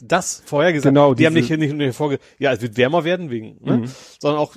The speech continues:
Speaker 1: ja,
Speaker 2: Es wird
Speaker 1: es wird
Speaker 2: trockener, es wird mehr Wald, äh, es wird mehr Buschfeuer, intensivere Buschfeuer
Speaker 1: Ja.
Speaker 2: geben. Und wir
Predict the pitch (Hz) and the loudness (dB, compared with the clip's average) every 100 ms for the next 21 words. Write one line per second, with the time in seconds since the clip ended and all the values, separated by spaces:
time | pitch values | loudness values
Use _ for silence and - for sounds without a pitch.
0 | _ 143 135 120 - 160 131 180 185 135 | _ -4 -4 -4 -4 0 0 2 2 0
1 | - 127 123 123 107 110 - 131 117 - | -4 -4 0 0 2 0 0 -2 -2 -2
2 | 120 - 117 127 165 - 165 165 175 127 | -6 -2 2 2 0 -4 -2 0 0 -4
3 | 123 107 131 147 147 156 - 160 156 160 | -6 -6 -4 -2 -2 -6 -2 0 2 0
4 | 165 175 - - _ - 143 135 135 | -2 -4 -8 -20 _ 0 0 4 2